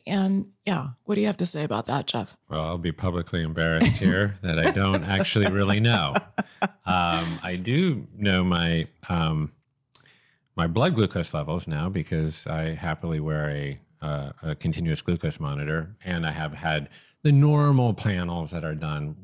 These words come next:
Speaker 2: that at a, by your primary care physician that do look at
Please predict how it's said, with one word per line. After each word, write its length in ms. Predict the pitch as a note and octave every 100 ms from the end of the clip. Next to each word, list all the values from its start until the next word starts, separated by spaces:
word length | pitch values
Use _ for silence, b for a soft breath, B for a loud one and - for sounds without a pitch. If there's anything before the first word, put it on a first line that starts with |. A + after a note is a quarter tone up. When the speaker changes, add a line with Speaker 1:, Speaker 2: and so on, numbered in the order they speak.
| F#2+
Speaker 2:
that 300 | F#2 E2 D2 -
at 180 | F2
a, 200 | D#2 C#2+ C#2+ _ _ _ _
by 140 | E2
your 260 | D2+ C#2+ C#2 - _
primary 240 | - E2 D#2
care 180 | D#2+ D2
physician 440 | D#2+ D2+ D2 D2
that 220 | D2 D2+
do 200 | - G2
look 240 | F2 E2 D#2
at 140 | C#2+